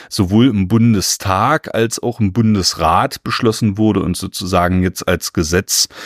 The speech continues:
ähm, auf den Weg gebracht wurde. Und, ähm, das Solarpaket eins, wie der Name schon sagt, beschäftigt sich mit verschiedenen, ähm, Aspekten von Photovoltaikanlagen, unter anderem auch für den Privatgebrauch, also diese,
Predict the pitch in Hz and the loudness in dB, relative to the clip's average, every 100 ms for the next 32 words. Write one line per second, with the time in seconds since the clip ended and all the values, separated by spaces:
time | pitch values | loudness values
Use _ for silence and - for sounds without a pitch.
0 | - - - 90 90 90 - 85 - 90 | -18 -10 -2 0 2 0 -4 -6 -2 0
1 | 92 101 - - 80 - - 71 71 - | 0 0 -4 -4 -8 -8 -12 -12 -10 -14
2 | - - - - _ 110 107 98 - 101 | -18 -20 -20 -20 _ 2 2 2 0 2
3 | 101 104 104 - - - 104 95 123 139 | 4 4 2 -2 -4 0 2 4 2 0
4 | - 104 92 - - 101 160 185 - 101 | -2 -4 -4 -4 -2 0 0 -2 -2 0
5 | 95 87 98 120 - 104 87 92 135 - | 0 2 2 2 0 -2 0 -2 -2 -4
6 | - 117 - 127 - 120 110 113 - 101 | -2 -2 -4 -12 -6 -6 -2 -2 -2 -4
7 | - 123 127 131 127 120 131 - _ _ | -4 -2 0 0 2 0 -2 -10 _ _
8 | _ _ _ _ _ - 104 104 101 - | _ _ _ _ _ -4 0 2 0 -2
9 | 107 - - 127 _ - 123 - 95 - | -4 -4 -4 -6 _ -4 -2 0 -2 0
10 | 120 127 107 92 87 92 104 180 - 92 | 0 0 2 2 2 0 -2 -2 -2 -2
11 | 87 80 92 107 - 110 107 95 104 139 | 0 0 0 -2 -2 0 0 0 0 2
12 | 135 110 67 - - 104 95 - 98 82 | 0 -2 -4 -6 -6 -2 -4 -4 -4 -2
13 | - - 185 - 113 101 - 92 90 90 | -2 -6 -12 -6 -2 -2 -2 -2 -2 -4
14 | 95 90 90 | -4 0 0